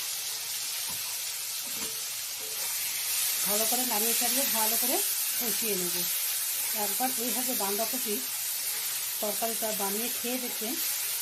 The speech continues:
অসাধারণ লে-, লাগে খেতে। কারণ বাঁধাকপি আমরা সাধারণত, উম, কুচি কুচি করে কেটে আদা জিরে বাটা দিয়ে ঘন্ট করে খাই। একবার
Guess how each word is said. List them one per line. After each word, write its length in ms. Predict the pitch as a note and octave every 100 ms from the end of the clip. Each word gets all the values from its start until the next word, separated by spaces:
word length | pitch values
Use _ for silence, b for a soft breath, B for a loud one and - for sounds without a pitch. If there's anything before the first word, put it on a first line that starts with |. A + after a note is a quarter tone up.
| - - - -
অসাধারণ 440 | B3+ D4+ B3+ C#4+ C#4
লে-, 220 | G3+ F3+ F3+ G3
লাগে 240 | F3+ F3+ F3
খেতে। 260 | F#3 - F3+ - - - - - - - - - -
কারণ 200 | G#3 A3+ G#3
বাঁধাকপি 400 | G#3 A#3+ C4 C4+ A#3+
আমরা 160 | B3 A#3+
সাধারণত, 460 | A3+ A#3 A#3+ A3+ B3 B3 -
উম, 180 | A#3 G#3+ G#3
কুচি 220 | - B3+ C4+
কুচি 200 | C4 C4+ B3+
করে 160 | C4 C4
কেটে 280 | B3+ A#3+ B3 C4 - - - - - - - G#3+
আদা 140 | A3 A3
জিরে 200 | A#3+ A#3+
বাটা 220 | A#3 A3+ A#3+ A#3
দিয়ে 180 | A#3 B3 D#4+ - - - - - - - F3+
ঘন্ট 220 | G3+ A3 C4
করে 140 | C4 A#3 -
খাই। 180 | G#3 A3 - - - - - - - - - G#3+ G#3+
একবার 240 | G#3+ B3+